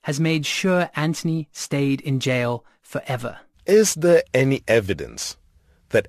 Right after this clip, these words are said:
Speaker 2: actually shows and pinpoints Jacques Marais' motives?
Speaker 1: Well, no, not yet. We have proof of the torture that Anthony went through,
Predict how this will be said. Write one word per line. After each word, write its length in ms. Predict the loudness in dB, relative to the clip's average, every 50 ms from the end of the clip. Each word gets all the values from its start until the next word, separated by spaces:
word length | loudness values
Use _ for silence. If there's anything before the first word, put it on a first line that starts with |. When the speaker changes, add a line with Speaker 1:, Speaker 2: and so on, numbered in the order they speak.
| -2 -4
Speaker 2:
actually 480 | -4 -2 -2 -2 -2 0 0 0 0
shows 560 | 2 2 2 4 4 6 6 6 4 2 0
and 300 | -2 -2 -2 -2 -4 -8
pinpoints 720 | -2 0 2 2 2 0 0 0 0 2 2 0 -2 -4
Jacques 320 | -2 0 2 2 0 0 0
Marais' 360 | 0 2 4 4 2 2 0
motives? 600 | -2 -2 -2 -2 -6 -10 -16 -16 -16 -18 -18 -12 _
Speaker 1:
Well, 300 | 0 2 2 2 2 0
no, 540 | 0 2 4 4 4 2 0 -2 -4 -8 -6 -2
not 300 | 0 0 2 0 0 0
yet. 440 | -2 0 0 0 -2 -2 -6 -10 -14 _ _ _ -20 -20 -20 -20 -20 -20 _ _ -2
We 140 | 0 2
have 200 | 2 2 0 -4
proof 320 | -2 2 6 6 6 6 4
of 140 | -2 -4 -4
the 80 | -4
torture 520 | -4 -4 -2 0 2 2 2 0 -2 -2 -2
that 160 | -2 0 2
Anthony 340 | 2 2 2 0 0 0 0
went 260 | 2 2 0 0 -2
through, 300 | -6 -8 -10 -10 -10